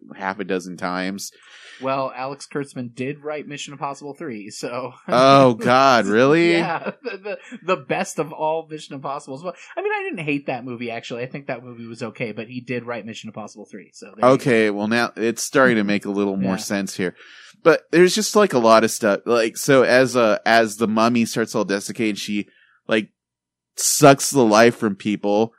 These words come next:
Speaker 1: By the end, she's just sexy mummy.
Speaker 2: Right.
Speaker 1: you know, with, like, the bandages just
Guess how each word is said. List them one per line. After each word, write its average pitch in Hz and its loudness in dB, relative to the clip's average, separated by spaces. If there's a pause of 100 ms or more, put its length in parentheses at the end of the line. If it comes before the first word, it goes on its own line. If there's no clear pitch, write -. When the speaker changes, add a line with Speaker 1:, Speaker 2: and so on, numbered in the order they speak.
(240)
Speaker 1:
By 135 4
the 123 0
end, 120 -4
she's 113 -6
just 110 -6
sexy - -2
mummy. 87 -6 (140)
Speaker 2:
Right. 113 -4
Speaker 1:
you 123 6
know, 117 6
with, 113 6
like, 113 0
the 113 0
bandages 110 0
just - -10